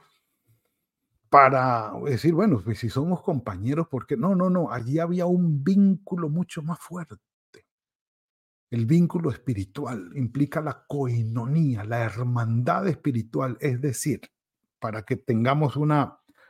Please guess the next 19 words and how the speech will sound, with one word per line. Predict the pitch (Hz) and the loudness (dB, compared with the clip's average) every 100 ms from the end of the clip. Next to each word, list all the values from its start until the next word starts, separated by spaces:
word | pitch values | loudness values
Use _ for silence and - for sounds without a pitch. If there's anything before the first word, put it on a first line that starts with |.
| _ - | _ -8
ah, | 107 92 - - | -6 -6 -10 0
una | 131 151 - | 2 2 2
perspectiva | 123 - 113 - 147 139 | 0 0 -2 4 6 6
de | 120 135 | 4 2
esto, | - - 98 85 107 - | 0 -4 -8 -8 -14 -10
como | 110 98 - - | -8 -8 -10 -14
hacernos | - - 143 156 135 | -8 -2 0 2 4
la | 135 | 4
idea. | 120 117 131 101 - _ - _ _ _ _ _ _ _ _ - | 4 6 4 4 -4 _ -20 _ _ _ _ _ _ _ _ 2
Las | 135 135 | 4 6
relaciones | 156 151 143 - 196 240 254 - - | 6 4 2 2 2 4 2 0 -4
familiares | - - 147 135 123 135 147 147 143 117 104 - | -6 0 4 4 6 6 4 0 -2 -2 -4 -8
de | 127 117 123 117 | -8 -2 0 0
la | 117 113 | -2 -4
sangre | - 165 165 156 135 123 120 98 | -6 -2 0 2 2 2 -2 -6
se | - 139 | -4 -2
acaban | 117 - 143 131 120 110 | -2 -2 -2 -2 -4 -4
en | 117 | -4
la | 104 | -4